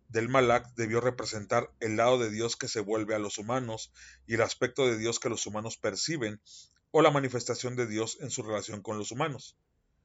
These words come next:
La traducción de los setenta hace equival-, equivaler al Malak con ángelos, mensajero, del cual deriva la palabra ángel. El Malak, como Dios mismo, era en sus orígenes moralmente ambivalente.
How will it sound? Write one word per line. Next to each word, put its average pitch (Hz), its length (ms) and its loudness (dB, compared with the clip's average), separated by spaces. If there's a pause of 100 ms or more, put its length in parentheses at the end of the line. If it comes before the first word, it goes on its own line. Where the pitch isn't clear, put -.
(420)
La 117 160 0
traducción 120 480 2
de 151 80 2
los 131 120 0
setenta 123 600 -2
hace 123 300 0
equival-, 107 480 -4 (560)
equivaler 113 720 4
al 120 160 2
Malak 127 400 6 (260)
con 117 320 -4
ángelos, 127 720 0 (120)
mensajero, 104 680 -4 (580)
del 104 180 -2
cual 123 200 2
deriva 120 280 4
la 104 140 0
palabra 110 520 0
ángel. 113 520 -2 (920)
El 127 140 2
Malak, 139 500 4 (120)
como 104 240 -6
Dios 131 260 0
mismo, 117 480 -4 (300)
era 123 160 4
en 123 40 -2
sus 117 140 -4
orígenes 110 420 -2
moralmente 110 540 0
ambivalente. 107 720 -4